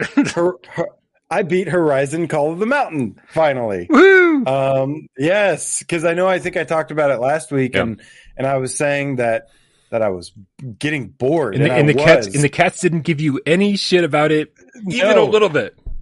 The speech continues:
Speaker 2: And they, and they actually supported me in many ways. And let me say, man, I'm glad I finished it. I mean, I had planned to anyways, but I was not looking forward to it 'cause I was getting really bored with it. Um, so good news.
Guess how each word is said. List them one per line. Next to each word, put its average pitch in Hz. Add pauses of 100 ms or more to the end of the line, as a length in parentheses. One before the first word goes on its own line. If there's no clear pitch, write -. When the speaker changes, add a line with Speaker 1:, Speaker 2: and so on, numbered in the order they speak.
(120)
Speaker 2:
And 190
they, 190
and 160
they 175
actually 180
supported 175
me 143
in 135
many 147
ways. 143
And 139
let 185
me 240
say, 175
man, 120 (480)
I'm 180
glad 175
I 175
finished 151
it. 151
I 151
mean, 160
I 165
had 156
planned 143
to 139
anyways, 120 (460)
but 147 (120)
I 160
was 160
not 147
looking 131
forward 123
to 117
it 110
'cause 131
I 143
was 139
getting 120
really 113
bored 104
with 104
it. 101 (400)
Um, 143 (460)
so 175 (440)
good 226
news. 139